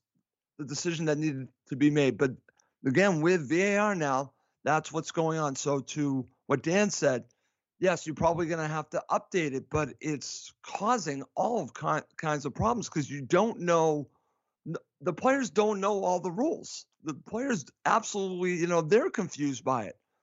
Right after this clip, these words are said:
So I think that you need to be updating, as Dan said, it, it,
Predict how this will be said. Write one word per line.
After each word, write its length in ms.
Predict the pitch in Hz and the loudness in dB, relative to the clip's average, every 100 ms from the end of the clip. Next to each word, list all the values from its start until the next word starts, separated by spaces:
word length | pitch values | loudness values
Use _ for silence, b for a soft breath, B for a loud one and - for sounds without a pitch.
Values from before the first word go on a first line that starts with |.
| _ | _
So 200 | - 175 | -2 2
I 100 | 180 | 2
think 420 | 180 202 196 - _ _ _ _ _ _ | 2 0 -2 -4 _ _ _ _ _ _
that 420 | - 175 165 160 - _ | -2 2 4 0 -4 _
you 180 | 165 170 | -12 -6
need 180 | 180 196 | -2 0
to 80 | 156 | 4
be 100 | 170 | 6
updating, 440 | 214 214 185 156 | 6 4 2 2
as 160 | 143 123 | -2 -2
Dan 200 | 175 165 | -2 -2
said, 220 | - 202 | -2 -2
it, 180 | 147 135 | -2 -4
it, 140 | 151 | -6